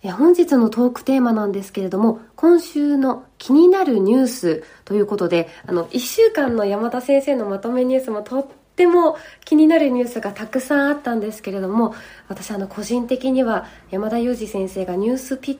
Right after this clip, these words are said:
クのトピックスに書かれていたですね、老化を決める要因ランキング、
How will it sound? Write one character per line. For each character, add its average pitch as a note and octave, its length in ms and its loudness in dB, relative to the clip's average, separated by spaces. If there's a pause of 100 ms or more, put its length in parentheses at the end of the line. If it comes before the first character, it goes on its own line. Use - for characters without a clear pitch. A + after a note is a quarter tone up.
ク A3+ 140 -6
の D#3+ 260 -4 (180)
ト - 120 -20
ピ - 140 -6
ッ C#4 140 -8
ク C4 120 -12
ス B3 340 -4 (160)
に G#3+ 240 -4
書 F#3+ 80 -14
か A#3 140 -8
れ G#3 120 -6
て F3+ 100 -8
い D#3+ 80 -8
た D#3 100 -10
で D3 80 -8
す - 80 -14
ね、 C#3 180 -8 (300)
老 A#3+ 240 -2
化 C#4+ 180 -2
を C#4+ 80 2
決 C#4+ 140 -4
め C4 160 0
る B3+ 300 -2
要 A3+ 260 -2
因 B3+ 180 0
ラ A#3+ 140 -2
ン A#3+ 120 -4
キ G#3+ 140 -8
ン G3+ 80 -2
グ、 F3 200 -4